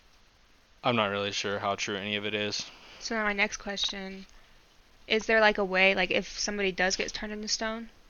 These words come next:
Speaker 2: and, like, she didn't mean to do that, could, is there a way that they could undo it? Do you know?
Speaker 1: <sighs>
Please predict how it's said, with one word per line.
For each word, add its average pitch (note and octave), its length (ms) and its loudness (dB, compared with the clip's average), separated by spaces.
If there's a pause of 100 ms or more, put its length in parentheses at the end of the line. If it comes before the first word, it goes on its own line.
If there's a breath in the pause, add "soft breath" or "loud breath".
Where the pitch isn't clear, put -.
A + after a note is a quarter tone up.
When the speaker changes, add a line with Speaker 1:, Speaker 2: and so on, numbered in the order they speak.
(160)
Speaker 2:
and, F#3 120 -8
like, F3+ 160 -4
she A3 160 4
didn't F#3 160 0
mean F#3+ 200 -2
to C4+ 100 -2
do C4+ 140 -2
that, C#4+ 280 0 (1300 soft breath)
could, G#3 240 -2 (220)
is G#3+ 160 2
there G#3+ 160 8
a G#3 60 8
way G3+ 160 6
that G3+ 120 4
they G3 100 -2
could F#3+ 340 -4
undo G#3+ 360 0
it? D#4+ 200 -4 (260)
Do C4+ 80 -6
you C#4 60 -2
know? D4 160 -6 (1000)
Speaker 1:
<sighs> - 100 -2